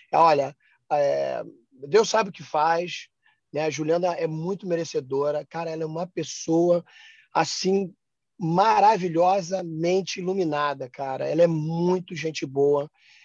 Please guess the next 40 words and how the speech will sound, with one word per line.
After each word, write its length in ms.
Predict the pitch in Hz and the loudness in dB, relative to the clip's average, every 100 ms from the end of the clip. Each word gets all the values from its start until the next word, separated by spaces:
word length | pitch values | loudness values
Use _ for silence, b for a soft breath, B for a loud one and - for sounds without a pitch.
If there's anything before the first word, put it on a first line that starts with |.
| b _ | b _
Olha, 400 | 160 175 156 147 - _ _ - | 4 6 4 0 -6 _ _ -10
é, 680 | 147 571 571 - - - - _ _ | -4 -4 -4 -6 -10 -12 -18 _ _
eu 100 | 160 | -12
conheço 320 | 147 180 170 165 | -4 -4 -4 -6
muita 380 | 175 208 220 | -4 -4 -4
gente, 400 | 156 143 127 120 | -4 -6 -6 -10
cara, 300 | - 131 127 | -10 -6 -2
e 80 | 131 | 0
ela 160 | 139 151 | 2 2
é 40 | |
uma 140 | 156 151 | 0 0
das 160 | 139 | -2
poucas 360 | - 170 170 156 | -4 -6 -6 -6
pessoas 420 | 160 143 - 160 | -6 -4 -2 -2
que 80 | 160 | -2
eu 60 | |
falo 180 | 139 151 | 0 -2
assim, 200 | 135 139 | -2 -8
"Cara, 440 | 127 135 151 170 175 b b _ | -6 -2 0 0 -6 b b _
tá 120 | 147 | -2
na 80 | 156 | 0
minha 220 | 151 175 | 2 2
mão", 380 | 165 135 127 131 - _ _ - | 2 -2 -2 -10 -20 _ _ -12
entendeu? 580 | 131 135 135 135 123 127 _ _ _ _ - | -6 -2 0 0 0 -6 _ _ _ _ -6
É, 460 | 135 127 127 123 123 - _ | -4 -4 -4 -8 -12 -20 _
porque 240 | _ 147 139 | _ 0 2
é 60 | |
muito, 360 | 143 151 170 - | 2 0 0 -2
muito 220 | 160 165 | -6 -4
maravilhosa. 500 | 170 165 151 131 127 | -4 -2 -2 -4 -4
Eu 60 | 156 | -4
queria 180 | 180 185 | 2 4
agradecer 800 | 196 196 175 - - 185 220 214 _ _ _ - | 6 4 2 -2 0 0 0 -6 _ _ _ -10
toda 180 | 170 | -6
a 40 | 175 | -2
galera 400 | 151 143 165 151 | -2 0 -2 -4
que 100 | 143 | -8
deu 100 | 147 | -12
suporte, 800 | - 131 139 151 170 156 - 135 | -12 -10 -2 0 0 -2 -6 -6
né, 320 | 143 135 | -4 -6